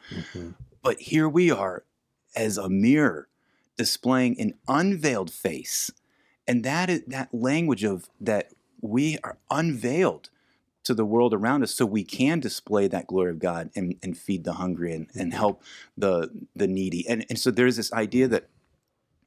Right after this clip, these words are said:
Speaker 2: we can't see God's glory through this veil, but here we are as a mirror,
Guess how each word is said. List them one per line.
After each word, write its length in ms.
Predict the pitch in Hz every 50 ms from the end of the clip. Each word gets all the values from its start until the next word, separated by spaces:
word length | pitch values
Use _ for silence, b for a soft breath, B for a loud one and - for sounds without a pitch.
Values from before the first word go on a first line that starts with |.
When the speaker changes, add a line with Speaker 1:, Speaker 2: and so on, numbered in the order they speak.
| _ _ _ -
Speaker 2:
we 560 | 98 90 110 123 135 131 131 127 120 - -
can't 300 | - - 127 107 - -
see 120 | - 113 104
God's 260 | - 113 113 107 -
glory 320 | - 104 104 101 101 95 87
through 180 | - - 104
this 160 | 90 92 80 80
veil, 240 | 82 107 117 113
but 180 | - 104 85 -
here 180 | - 139 127 113
we 240 | 92 147 202 226
are 260 | 196 104 87 87 - b b b b b b b b b
as 160 | 127 117 117
a 40 | 101
mirror, 480 | 101 110 156 190 185 151 117 107 -